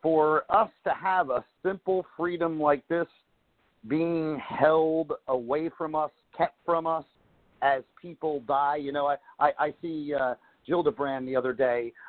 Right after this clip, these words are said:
on the Dateline special say, you know, "We're within two years." Okay, so you're within two years. Your statement before that was, "We lose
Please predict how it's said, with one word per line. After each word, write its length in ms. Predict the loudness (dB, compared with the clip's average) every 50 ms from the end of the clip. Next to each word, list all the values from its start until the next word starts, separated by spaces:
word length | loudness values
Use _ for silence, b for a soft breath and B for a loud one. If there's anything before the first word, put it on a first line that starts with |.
| B _ 2
on 260 | 4 4 4 4 2
the 80 | 2
Dateline 600 | 2 4 2 2 2 2 4 4 4 4 4 0 -4 -10
special 500 | 0 2 4 4 4 2 -2 -2 -2 -2 -6 b b b b _ _
say, 120 | 2 2 2
you 160 | 2 2 4
know, 200 | 4 4 4 4
"We're 300 | 2 4 6 6 6 6
within 520 | 4 0 -2 -2 -4 -6 -4 -4 -4 -8 -10 -10 -6
two 220 | -4 -2 -2 -2
years." 480 | -2 -2 -4 -2 -2 -4 -6 -6 -8 -12 _ 0
Okay, 460 | 0 0 0 -2 -4 -4 -4 -4 -8 -6 _
so 240 | 0 0 0 0 -2
you're 240 | 0 0 0 0
within 340 | 0 -4 -6 -6 -6 -6 -6 -10 _
two 140 | -4 -4 -4
years. 360 | -4 -4 -2 0 0 0 0 -4
Your 120 | -8 -10 -10 -10 _
statement 440 | 2 2 2 2 0 -2 -2 0 2
before 600 | 0 0 0 0 _ 4 6 8 8 8 6 6
that 260 | 2 0 0 0 -2
was, 260 | -4 -6 -6 -6 -8 -10 -14
"We 180 | -16 -14 -14
lose 320 | -10 -10 -8 -8 -8 -10